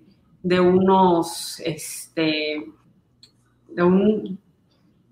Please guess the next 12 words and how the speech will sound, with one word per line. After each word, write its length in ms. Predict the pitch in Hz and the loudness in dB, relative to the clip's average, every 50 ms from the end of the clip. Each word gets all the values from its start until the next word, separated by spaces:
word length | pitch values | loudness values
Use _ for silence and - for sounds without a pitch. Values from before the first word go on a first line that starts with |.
| _ _ _ _ _ _ _ | _ _ _ _ _ _ _
de 120 | - 208 | 4 6
un, 280 | 220 233 269 285 285 240 | 6 8 6 6 6 6
de 80 | 240 269 | 6 6
otros 240 | 285 277 330 320 | 6 6 6 4
personajes, 560 | - - 240 214 220 208 196 190 190 - 180 170 | 6 4 2 2 4 4 4 4 2 2 0 0
de 80 | 196 | 0
un 140 | 208 208 208 | 0 0 2
conde 480 | - 208 196 202 202 214 208 190 180 170 | 4 4 6 6 4 2 2 0 0 0
y 180 | 170 165 165 165 | 2 2 2 2
de 400 | 165 165 160 160 160 160 160 - _ _ | 2 0 -2 -2 -4 -6 -8 -12 _ _
cosas 280 | - 233 226 240 226 208 | -4 -4 -2 -4 -4 -4
así. 360 | 175 - - - - - | -6 -6 -8 -10 -14 -14